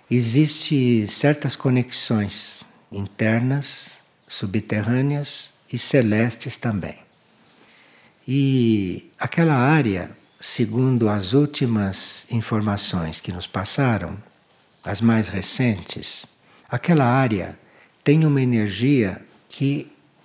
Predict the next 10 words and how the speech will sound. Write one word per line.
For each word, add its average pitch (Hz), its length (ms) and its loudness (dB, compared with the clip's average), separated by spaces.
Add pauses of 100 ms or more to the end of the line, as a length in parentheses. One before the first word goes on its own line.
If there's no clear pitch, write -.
(300)
ativa 123 840 2
o 135 100 -8
potencial 131 960 0 (140)
cósmico 104 840 0
dos 85 180 -8
seres. - 680 -10 (1500)
Ali 127 460 4
existe 120 380 0
uma 117 160 6
energia 113 840 4